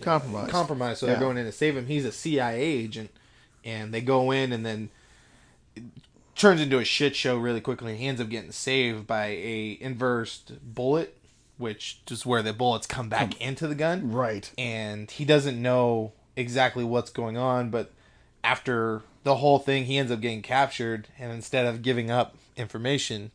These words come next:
Speaker 1: he pops a cyanide
Speaker 2: Cyanide
Speaker 1: pill
Speaker 2: pill, chews
Speaker 1: after
Speaker 2: and
Speaker 1: they
Speaker 2: dies.
Speaker 1: pulled out all his teeth.
Speaker 2: Teeth, yeah,
Speaker 1: That
Speaker 2: that was
Speaker 1: blew my
Speaker 2: crazy.
Speaker 1: mind. I was like, "Oh,
Speaker 2: I was
Speaker 1: ow."
Speaker 2: like, "For real? They pulled out all his
Speaker 1: <laughs>
Speaker 2: teeth?"
Speaker 1: And they
Speaker 2: Yeah,
Speaker 1: didn't
Speaker 2: they
Speaker 1: show
Speaker 2: did.
Speaker 1: it 'cause obviously it's a P G thirteen
Speaker 2: Right.
Speaker 1: movie. But once they said that, "We just fixed your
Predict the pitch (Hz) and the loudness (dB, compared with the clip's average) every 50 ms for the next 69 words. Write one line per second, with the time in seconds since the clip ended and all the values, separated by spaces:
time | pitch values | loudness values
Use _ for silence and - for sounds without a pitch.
0 | _ _ _ - 131 127 - - 127 120 - - 120 110 - - 123 131 135 135 | _ _ _ -4 -4 -4 2 4 2 2 2 0 -8 -6 -2 0 2 2 2 2
1 | 123 117 - 120 117 113 113 120 110 123 123 127 131 135 - - - - - 139 | 2 0 0 0 -2 -2 -2 0 0 0 0 0 -2 -4 -8 -14 -10 -2 2 4
2 | 139 - 131 151 120 120 123 135 156 147 180 180 175 151 151 143 135 - 135 135 | 4 4 4 2 2 2 2 2 4 6 8 8 10 12 12 12 12 10 8 6
3 | 131 131 120 120 107 - - - 175 160 127 107 120 104 - - 107 120 120 117 | 6 6 4 -2 -6 -6 -6 -4 -2 0 0 0 0 -2 -2 -2 -2 0 0 2
4 | 107 117 135 151 165 156 139 143 143 143 120 113 107 110 113 117 127 113 110 104 | 4 6 8 8 8 8 6 4 2 4 4 2 0 0 0 2 2 2 0 0
5 | 110 113 113 110 107 104 104 - - - 135 135 131 135 110 - - - _ - | 0 0 0 0 -2 -6 -8 -10 -6 -2 -2 2 4 4 2 2 -2 -20 _ -20
6 | - - - - - 156 143 131 - 123 139 151 147 147 147 277 - 117 107 98 | -20 -20 -20 -14 -8 -6 -4 -2 0 4 6 6 6 6 4 2 0 -2 -4 -4
7 | 92 107 143 175 214 269 285 277 269 - - - 285 285 294 285 294 294 311 330 | -2 2 6 8 8 8 8 4 0 0 2 4 4 6 6 6 6 6 6 6
8 | 320 - 175 339 349 359 320 165 - 190 214 220 196 175 156 160 165 208 202 185 | 4 4 6 8 8 8 8 8 8 10 12 12 12 12 10 8 8 10 12 12
9 | 165 143 135 - 143 127 143 151 156 147 - - 127 120 - - - - 147 143 | 12 10 8 4 6 8 8 8 8 6 2 -2 -8 -10 -10 -12 -6 -4 -2 0
10 | 143 143 160 156 147 143 135 120 131 127 139 143 127 127 120 107 - - - - | 4 8 10 12 12 12 10 6 2 0 0 2 2 0 0 -2 -4 -12 -20 -20
11 | - - - 143 139 156 180 175 - 160 131 - 180 165 147 131 123 120 127 - | -10 0 2 4 6 6 6 6 4 2 4 4 4 4 4 4 4 4 4 4
12 | 131 147 151 139 165 156 - - - 135 131 - - 156 143 - - - 131 123 | 4 4 4 4 2 0 0 -2 -8 -14 -8 0 0 0 0 0 0 0 2 2
13 | 120 113 107 | 2 0 -2